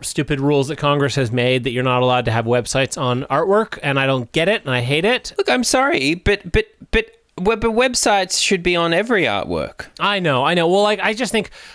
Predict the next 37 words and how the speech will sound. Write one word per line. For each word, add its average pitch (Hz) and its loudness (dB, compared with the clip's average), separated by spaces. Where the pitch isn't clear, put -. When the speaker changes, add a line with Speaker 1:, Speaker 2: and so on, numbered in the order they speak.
Speaker 1:
<sighs> - -6
let's 277 0
say 233 2
that 196 -4
you're 175 2
listening 160 -2
to 139 0
the 135 -6
Beatles 165 0
album, 135 0
the 131 0
White 135 2
Album, 120 0
one 143 0
of 165 -2
their, 143 0
one 247 0
of - 0
their 208 2
druggier 139 0
albums. 117 -2
Let's 180 0
Speaker 2:
Yeah. 123 4
Speaker 1:
say 196 4
you 175 2
wanna 170 2
know 156 2
where 156 2
you 147 2
can 139 -6
go 147 2
to 139 0
make 139 -4
complaints 147 -4
about 135 -2
the 135 -4
songs. 143 -2